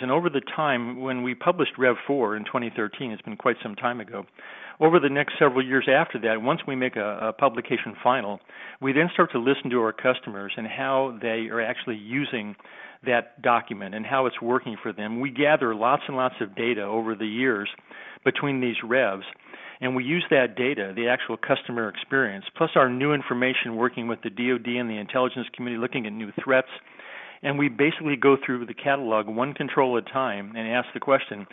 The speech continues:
"Is this control still useful? Is it effective?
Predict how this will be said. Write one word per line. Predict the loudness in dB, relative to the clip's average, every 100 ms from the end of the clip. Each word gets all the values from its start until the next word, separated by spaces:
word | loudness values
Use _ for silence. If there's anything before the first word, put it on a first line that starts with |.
| -20 -8 0
"Is | 4
this | 4 4 -2
control | -4 0 0 0
still | -2 -4
useful? | -2 -4 -2 0 0 -2 -20 -20 -18 -6
Is | 2
it | 2
effective? | 2 2 2 4 0 0